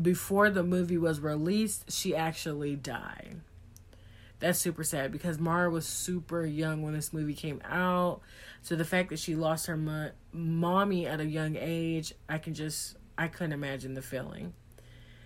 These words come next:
Um, but definitely my heart goes out to her. Now, contrast to Danny DeVito and Rhea Perlman's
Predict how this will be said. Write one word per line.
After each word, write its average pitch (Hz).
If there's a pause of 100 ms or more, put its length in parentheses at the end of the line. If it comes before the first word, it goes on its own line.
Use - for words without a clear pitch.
(300)
Um, 156
but 147
definitely 175
my 143
heart 151
goes 147
out 139
to 143
her. 135 (1160)
Now, 202
contrast 262
to 190
Danny 175
DeVito 170
and 156 (100)
Rhea 190
Perlman's 220